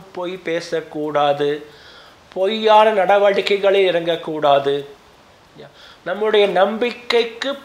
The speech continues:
பொருத்தமில்லாத, நம்பிக்கைக்கு பொருத்தமில்லாத காரியங்களைத்தான் ஷரியா பொய்யான நடவடிக்கைகள்னு சொல்லுது. இப்போ எந்த நிலையிலும், எந்த இடத்திலும், எந்த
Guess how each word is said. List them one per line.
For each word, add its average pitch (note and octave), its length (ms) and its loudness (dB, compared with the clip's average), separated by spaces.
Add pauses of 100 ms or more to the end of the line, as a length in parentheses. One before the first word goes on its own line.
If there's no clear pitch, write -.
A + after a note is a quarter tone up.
பொருத்தமில்லாத, G#3+ 1160 4 (960)
நம்பிக்கைக்கு B3+ 960 -4 (160)
பொருத்தமில்லாத A#3+ 1040 4
காரியங்களைத்தான் A3+ 1200 6
ஷரியா A#3 400 8 (180)
பொய்யான C4+ 500 8
நடவடிக்கைகள்னு B3+ 720 4
சொல்லுது. G#3 280 2 (760)
இப்போ G3 140 -8
எந்த A3+ 420 2
நிலையிலும், B3+ 600 6 (180)
எந்த A#3+ 260 0
இடத்திலும், B3+ 760 4 (800)
எந்த B3+ 260 0